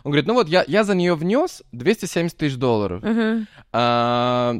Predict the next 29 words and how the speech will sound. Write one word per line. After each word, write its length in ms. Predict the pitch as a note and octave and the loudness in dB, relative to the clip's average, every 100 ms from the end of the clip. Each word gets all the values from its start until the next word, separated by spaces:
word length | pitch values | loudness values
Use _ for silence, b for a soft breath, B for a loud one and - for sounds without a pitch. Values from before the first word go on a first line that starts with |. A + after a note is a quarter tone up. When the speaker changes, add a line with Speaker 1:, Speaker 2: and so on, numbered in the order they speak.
| F#2+ | 0
Speaker 1:
то 60 | D3+ | 0
есть 100 | E3 | 0
это 120 | D#3+ | 0
полная 420 | D3 F3+ D#3+ D3 | 2 4 4 4
оплата 380 | B2+ C3 A2 G#2 | 4 2 2 -2
уже, 160 | G2 F#2+ | -4 -6
все, 140 | A#2+ | -6
двести 260 | A2 C#3 - | -4 -4 -2
семьдесят 200 | B2 - | -6 -6
тысяч 120 | A#2 | -6
долларов. 340 | A2+ G2+ F#2 - | -4 -4 -4 -8
Говорит: 220 | A#2 C#3 C3 | -4 -2 2
«Давай 240 | D3 G#3 | 4 4
я 100 | F3 | 4
тебе 240 | - C#3+ | 0 0
ее 100 | E3+ | 2
за 100 | C#3+ | 2
триста 300 | B2 D#3 - | -2 -4 -6
пятьдесят, 320 | C#3+ - G#2+ - | -6 -2 -2 -4
как 120 | F#2 | -4
продам. 320 | G2+ F#2+ F#2+ | -2 0 0
Ну, 80 | F#3 | 0
уже 140 | B2+ | -2
прошел 300 | A2 A#2 A2 | -4 -4 -6
год, 220 | A#2 F#3 | -2 -4
там 120 | - A2 | -2 -6
с 20 | |
чем-то, 300 | - F3+ D#3 | -4 -4 -4
типа, 280 | G#2 G#2 G2+ | -6 -6 -6